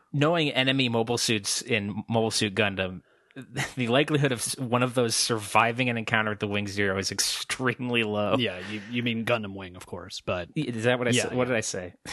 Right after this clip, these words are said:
Speaker 2: You said Mobile Suit Gundam. It doesn't
Speaker 1: Oh,
Speaker 2: matter.
Speaker 1: yeah.
Speaker 2: Um,
Speaker 1: Either, either way, I mean, like, but
Speaker 2: but
Speaker 1: against
Speaker 2: yeah,
Speaker 1: the Wing
Speaker 2: like
Speaker 1: Zero, fucking hell, <laughs> like,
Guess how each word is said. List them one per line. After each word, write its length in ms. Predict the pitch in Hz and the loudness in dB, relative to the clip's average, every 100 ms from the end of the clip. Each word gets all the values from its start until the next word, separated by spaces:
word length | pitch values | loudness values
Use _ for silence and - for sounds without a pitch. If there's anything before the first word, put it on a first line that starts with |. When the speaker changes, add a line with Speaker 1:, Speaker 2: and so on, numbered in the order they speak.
| - | -6
Speaker 2:
You 100 | 120 | -4
said 200 | 113 117 | -2 0
Mobile 240 | 110 95 92 | -2 -2 -2
Suit 240 | - 90 | -2 -6
Gundam. 260 | 90 87 - | -12 -12 -10
It 60 | |
doesn't 260 | 92 90 - | -8 -2 0
Speaker 1:
Oh, 40 | |
Speaker 2:
matter. 240 | 110 90 87 _ - - | 2 0 -10 _ -14 -8
Speaker 1:
yeah. 220 | 104 85 | -4 -4
Speaker 2:
Um, 480 | 92 101 92 90 90 | -2 -4 -4 -6 -2
Speaker 1:
Either, 240 | 95 123 107 | 0 0 0
either 260 | 135 113 92 | -2 0 0
way, 300 | 95 95 90 | 0 0 -2
I 40 | 110 | -2
mean, 100 | 110 | 0
like, 200 | 107 - | -2 2
but 80 | - | 4
Speaker 2:
but 40 | |
Speaker 1:
against 180 | 143 139 | 4 4
Speaker 2:
yeah, 160 | 156 101 | 4 2
Speaker 1:
the 60 | 101 | 2
Wing 100 | 117 | 2
Speaker 2:
like 120 | 117 | 2
Speaker 1:
Zero, 220 | 104 90 | 0 -2
fucking 360 | - 120 117 82 | -2 -2 -2 0
hell, 340 | 95 98 90 - | 0 0 -2 -4
<laughs> 40 | |
like, 220 | 107 - | 0 0